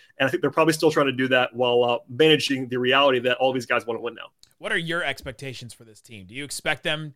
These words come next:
Speaker 2: to, let's start with the, the Heat game. Do you expect them to win this first play-in game? Do you expect them to be a playoff team? And where do you see them?
Speaker 1: Yeah, I think they have a pretty good chance to beat Miami. I wouldn't pick them. It's a road game. If it was in Atlanta, I'd probably pick them. Honestly, I'm not very high on Miami this year, all things considered. But considering it's a one-game playoff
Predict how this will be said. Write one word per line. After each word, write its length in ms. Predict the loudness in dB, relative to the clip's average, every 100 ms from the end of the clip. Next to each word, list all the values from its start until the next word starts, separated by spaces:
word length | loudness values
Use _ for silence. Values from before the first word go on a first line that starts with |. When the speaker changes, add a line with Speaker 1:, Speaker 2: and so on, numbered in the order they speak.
| _
Speaker 2:
to, 180 | -12 -12 -12
let's 240 | -16 -16 -18
start 300 | -16 -10 -8
with 80 | -6
the, 160 | -6 -6
the 100 | -6
Heat 220 | -8 -6
game. 140 | -8
Do 60 | -8
you 60 |
expect 300 | -8 -6 -4
them 120 | -4 -4
to 80 | -4
win 200 | -4 -6
this 140 | -8
first 240 | -8 -10
play-in 240 | -6 -6 -4
game? 180 | -8 -8
Do 60 |
you 40 | -10
expect 380 | -10 -10 -10
them 140 | -10 -10
to 60 |
be 120 | -8 -8
a 60 |
playoff 320 | -8 -8 -8
team? 240 | -12 -14 -14
And 180 | -16 -18 _ _ _ _ _
where 120 | -12
do 60 | -12
you 80 |
see 140 | -12 -14
them? 120 | -20 _ _ _ _ _ _ _ _ _ _ _ _
Speaker 1:
Yeah, 160 | 4 4
I 40 |
think 140 | 6 6
they 120 | 6
have 220 | 6 4
a 380 | 4 4 2 -4 _ _
pretty 200 | 2 2
good 260 | 6 4 4
chance 360 | 0 0 -2 0
to 140 | -2
beat 200 | -2 -2
Miami. 400 | 0 0 0 2
I 80 | 2
wouldn't 280 | 2 0 -2
pick 240 | -4 0
them. 240 | 2 2 -2
It's 160 | -4 -2
a 60 |
road 260 | 2 2 4
game. 340 | 4 4 0 -6 -16 -8
If 120 | 0
it 40 | 2
was 160 | 4
in 80 | 4
Atlanta, 280 | 4 2 2
I'd 120 | 2
probably 160 | 0 -2
pick 200 | -6 -4
them. 140 | -2
Honestly, 300 | -2 -2 -2
I'm 100 | 0
not 180 | 0 0
very 140 | -4
high 240 | -2 0 0
on 140 | 0
Miami 320 | -2 -2 -2
this 200 | -4 -4
year, 160 | -4 -4
all 140 | -4
things 200 | -6 -8
considered. 420 | -8 -6 -2 -2
But 120 | -2 -4
considering 420 | -2 2 2 2
it's 100 | 0
a 40 |
one-game 420 | -2 0 0 -2
playoff 360 | 0 0 2